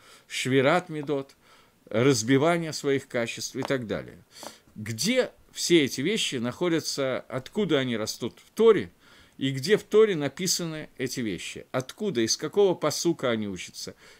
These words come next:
Где что-то, упоминающееся о медот, которое написано в Торе? Шломо ха-Мелех, да, Шломо ха-Мелех нам пишет, что ты должен быть терпеливым. Но где, из какого пасука в Торе мы это можем учить? Понятно, что имеется в виду.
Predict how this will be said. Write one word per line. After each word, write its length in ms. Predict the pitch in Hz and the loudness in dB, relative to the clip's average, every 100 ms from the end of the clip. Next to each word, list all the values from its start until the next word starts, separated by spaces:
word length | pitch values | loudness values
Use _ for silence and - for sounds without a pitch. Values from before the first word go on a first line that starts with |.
| - | -12
Где 360 | 110 120 220 233 | -8 -4 0 2
что-то, 520 | - - 226 226 175 | 2 2 2 4 0
упоминающееся 1040 | 135 139 151 160 135 - - 110 95 - - | -2 -4 -4 -2 -4 -4 -8 -6 -4 -4 -2
о 80 | 123 | 0
медот, 460 | 131 123 220 220 | 0 4 4 4
которое 340 | - 123 139 131 | -4 -4 -2 -2
написано 460 | 120 135 - 123 | -4 -4 -6 -6
в 60 | 113 | -8
Торе? 300 | - 60 - _ - - - | -10 -10 -14 _ -20 -20 -10
Шломо 440 | - 190 240 233 | -4 0 0 0
ха-Мелех, 360 | 214 208 196 131 | 0 0 0 0
да, 260 | 139 131 - | -2 -2 -12
Шломо 300 | - 160 185 | -6 -4 -2
ха-Мелех 360 | 196 214 180 | -2 -2 -4
нам 140 | 175 165 | -6 -4
пишет, 320 | 160 - 113 | -4 -4 -8
что 180 | - 120 | -10 -8
ты 60 | |
должен 400 | 131 147 127 127 | 0 0 0 -4
быть 100 | 117 | -6
терпеливым. 680 | - 117 - 113 98 69 78 _ - - - - | -4 -6 -2 -4 -4 -8 -16 _ -20 -20 -16 -2
Но 200 | 139 170 | 2 2
где, 340 | 147 156 226 | 0 0 0
из 220 | 143 131 | 0 -4
какого 380 | - - 226 220 | -4 -2 4 4
пасука 420 | 170 156 196 180 | 4 -2 -2 -4
в 60 | 143 | -6
Торе 320 | - 214 202 | 4 4 4
мы 140 | 151 143 | 0 -4
это 180 | 160 | -4
можем 300 | 151 147 131 | -6 -6 -6
учить? 300 | 131 - 87 - | -8 -8 -12 -4
Понятно, 380 | 147 220 - | -2 -2 -4
что 300 | 127 - 110 | -10 -4 -4
имеется 380 | 95 90 85 - | -4 -6 -8 -10
в 20 | |
виду. 240 | 87 78 | -10 -12